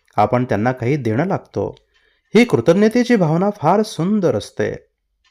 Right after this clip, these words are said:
निर्मळ मनाचे द्योतक असते. अशा वेळी मग आपलीही काही जबाबदारी ठरते. बंधुतेच्या भावनेनं, प्रेमाच्या भावनेनं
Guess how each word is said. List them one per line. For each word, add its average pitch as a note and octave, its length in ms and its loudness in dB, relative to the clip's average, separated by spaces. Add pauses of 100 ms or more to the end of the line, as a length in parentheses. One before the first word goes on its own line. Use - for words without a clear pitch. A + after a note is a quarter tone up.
(260)
निर्मळ A#2 320 0
मनाचे A2 420 -2
द्योतक A#2+ 420 -6
असते. - 480 -10 (1200)
अशा A#2+ 280 2
वेळी C3 180 4
मग C#3+ 220 0
आपलीही C3+ 400 0
काही F3+ 260 -2
जबाबदारी A2+ 520 0
ठरते. G#2 560 -8 (960)
बंधुतेच्या A#2 680 -2
भावनेनं, G#2 560 -6 (360)
प्रेमाच्या C#3+ 520 0
भावनेनं A2 560 -4